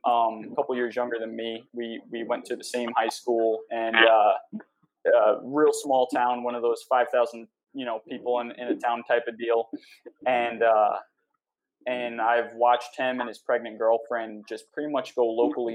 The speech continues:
viral, um, because they started rallies in all these small towns and everything. And they encouraged that this will be peaceful, and they did it in front of police stations and stuff like that. And there's more answers as we kinda step back and watch it unfold, but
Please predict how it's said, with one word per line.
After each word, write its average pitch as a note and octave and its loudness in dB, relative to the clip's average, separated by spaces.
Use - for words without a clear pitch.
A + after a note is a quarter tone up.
viral, A2 2
um, A2 2
because A2+ -4
they G#2+ -6
started A2+ 0
rallies A#2 2
in A2+ -8
all A2+ 0
these A2 -14
small A2+ -4
towns A#2+ -2
and A2+ -8
everything. A2 -6
And A#2 -4
they A#2 4
encouraged A#2 0
that G#2 -6
this A2+ -2
will A2+ 0
be G#2+ -10
peaceful, A2+ -4
and A2+ -6
they A2 2
did A2+ 0
it A2 4
in A2 -8
front A#2 0
of G#2 -2
police A#2+ -2
stations A#2+ -4
and A2+ -14
stuff A#2 0
like G#2 0
that. A2+ 4
And A2+ -2
there's B2 -2
more C#3+ 2
answers C3+ -2
as A2 -6
we A2+ -8
kinda A#2 -4
step A2 -4
back A2 4
and A2+ -6
watch A2 -4
it A2 -8
unfold, B2 0
but A#2 -6